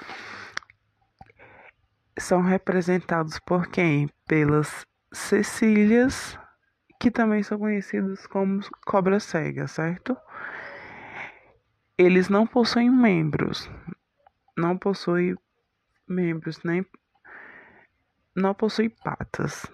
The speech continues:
né? E nem caudas. O seu corpo é alongado e são adaptados à vida subterrânea, certo?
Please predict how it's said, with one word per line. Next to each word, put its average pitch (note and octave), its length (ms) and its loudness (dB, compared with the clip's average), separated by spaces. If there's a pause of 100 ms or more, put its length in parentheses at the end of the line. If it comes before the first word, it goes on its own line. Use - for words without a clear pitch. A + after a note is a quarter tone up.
(120)
né? D#3+ 280 2 (140)
E G#3+ 120 2
nem A3 260 4
caudas. D#3 800 2 (1500)
O F3 100 4
seu E3 220 4
corpo D#3 440 4
é D#3 60 4
alongado E3+ 960 2 (300)
e F#3+ 100 2
são F#3+ 380 4 (400)
adaptados F3 840 2
à E3 120 4
vida F#3+ 420 2
subterrânea, G3 1160 2
certo? D#3+ 640 0